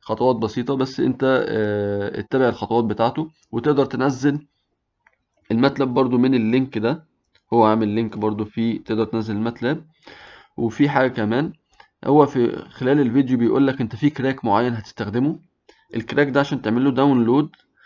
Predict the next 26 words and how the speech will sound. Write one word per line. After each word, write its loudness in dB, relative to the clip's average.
هتخش -2
تعمل 2
داونلود 2
للكراك. 0
بس -6
إزاي؟ 0
الموقع 2
اللي -2
هو 2
حاطه -4
تخش -8
عليه، -2
وهو 0
مديك -4
الاختيار -2
ان 0
انت -2
تعمل 0
داونلود 0
للبرنامج 0
كله 0
مع 2
الكراك -6
او 0
الكراك -4
بس. -14